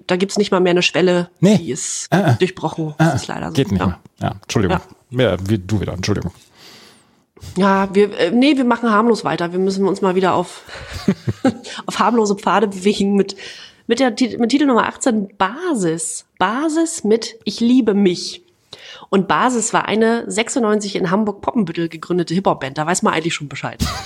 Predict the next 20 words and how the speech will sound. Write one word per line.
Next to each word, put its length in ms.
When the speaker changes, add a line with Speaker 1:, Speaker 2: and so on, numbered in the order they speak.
Speaker 1:
Da 640
weiß 220
man 160
schon, 320
naja, 300
die 140
aus, 280
äh, 220
vier 220
Mitgliedern 440
bestand. 480
Vera 420
Holthaus, 640
Kami 460
Manz, 680
Edson 420
Garcia 760
und 260
Ronny 320
Gerolat. 680